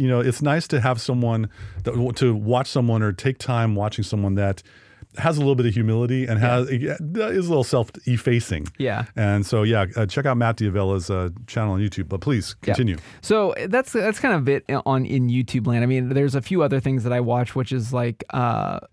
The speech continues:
Speaker 2: uh, Watchfinder and Co. But I, I've mentioned a few of these before on, on other shows, so I'm not gonna go down that road. Uh, I did wanna throw out the Hodinkee Radio podcast. Uh, they're doing a stellar job. The, the,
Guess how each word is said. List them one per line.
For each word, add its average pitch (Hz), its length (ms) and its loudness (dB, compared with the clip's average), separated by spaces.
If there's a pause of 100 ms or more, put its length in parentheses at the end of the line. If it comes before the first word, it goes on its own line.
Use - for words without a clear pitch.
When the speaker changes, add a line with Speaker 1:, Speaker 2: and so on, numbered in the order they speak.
Speaker 2:
uh, 120 160 0
Watchfinder 123 580 0
and 120 100 2
Co. 120 340 2
But 131 200 0
I, 165 60 0
I've 151 80 2
mentioned 180 360 2
a 117 40 -2
few 143 240 2
of 120 140 -2
these 123 400 -2
before 117 520 0
on, 117 200 0
on 117 160 0
other 113 160 0
shows, 113 280 -2
so - 60 -2
I'm 123 60 2
not 131 120 2
gonna 120 120 0
go 117 80 0
down 117 160 0
that 113 120 -2
road. 117 300 0 (460)
Uh, 147 280 4
I 156 80 2
did 185 220 2
wanna 185 200 4
throw 151 340 0
out 135 220 2
the 131 80 -2
Hodinkee 135 480 0
Radio 127 320 0
podcast. 139 800 -2
Uh, 131 240 2
they're 131 160 2
doing 135 220 0
a 117 60 -2
stellar 123 320 -2
job. 123 300 0
The, 127 120 0
the, 117 220 -4